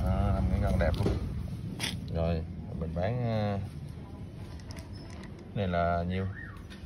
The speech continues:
Mười cái này mình bán ba trăm tám nha. Ba, bán ba trăm rưỡi thôi. Đó, quá rẻ nha. Đó, mười cái ba trăm rưỡi.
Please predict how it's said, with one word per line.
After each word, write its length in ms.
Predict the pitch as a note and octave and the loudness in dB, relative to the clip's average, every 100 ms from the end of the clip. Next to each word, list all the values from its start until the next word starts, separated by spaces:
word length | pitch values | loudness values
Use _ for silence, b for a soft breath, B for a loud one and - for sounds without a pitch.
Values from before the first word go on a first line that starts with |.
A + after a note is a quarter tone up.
| - | -2
Mười 160 | F#2 | 0
cái 200 | F#2+ G2 | 2 2
này 140 | A#2+ G2+ F#2 - - | 4 4 2 0 -2
mình 100 | F2 | 0
bán 200 | F2+ A2 | 2 2
ba 100 | A2+ | 4
trăm 220 | G2 - F#2+ | 2 2 4
tám 260 | G2 C3 | 4 4
nha. 60 | C3 A2 - - - - - - - - - - - - - - - - - - | -2 -4 -8 -10 -8 -8 -8 -10 -8 -8 -10 -10 -10 -12 -12 -12 -12 -12 -12 -4
Ba, 140 | - - - - - | 0 0 -2 -8 -2
bán 140 | G#2+ | 4
ba 80 | G#2+ | 4
trăm 140 | G2 | 4
rưỡi 220 | F2+ D#2+ | 2 4
thôi. 120 | A#2+ G#2 - - - | 4 2 -2 -8 -4
Đó, 80 | F2+ A2 G#2+ | -2 -2 -2
quá 120 | - A2 | -2 0
rẻ 220 | F#2+ F#2+ | 0 2
nha. 100 | G#2+ - - - - - - - - - - - - - - - - - - - - - - - - - - - - - | 0 -2 -8 -12 -12 -12 -12 -12 -10 -10 -10 -10 -10 -10 -10 -10 -10 -10 -10 -12 -12 -12 -12 -12 -12 -12 -10 -10 -12 -8
Đó, 400 | G2 G#2 G#2+ G2 - | -4 -2 -2 -2 -4
mười 160 | F#2+ F#2 - | -4 -4 -2
cái 180 | F2 A#2 A#2 | -2 -2 -2
ba 80 | G#2 | -2
trăm 80 | - G#2 | -2 -2
rưỡi. 180 | C#2 | 0